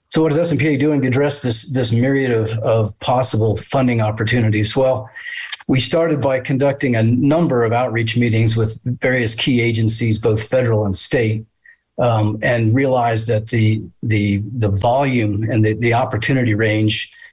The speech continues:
is kind of a once-in-a-lifetime opportunity, and we didn't have staff on board to really attend to the,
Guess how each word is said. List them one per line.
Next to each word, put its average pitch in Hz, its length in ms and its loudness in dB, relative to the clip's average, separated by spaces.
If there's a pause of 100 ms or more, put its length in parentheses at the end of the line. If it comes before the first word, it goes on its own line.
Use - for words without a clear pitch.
is - 160 -2
kind 123 160 0
of 113 60 2
a 127 60 2
once-in-a-lifetime 110 880 0
opportunity, 110 640 0
and 107 100 0
we 123 120 2
didn't 117 240 0
have 110 320 0
staff 117 640 -2
on 107 260 0
board 113 380 0
to 110 100 0
really 113 280 2
attend 120 380 0
to 107 120 0
the, 101 200 0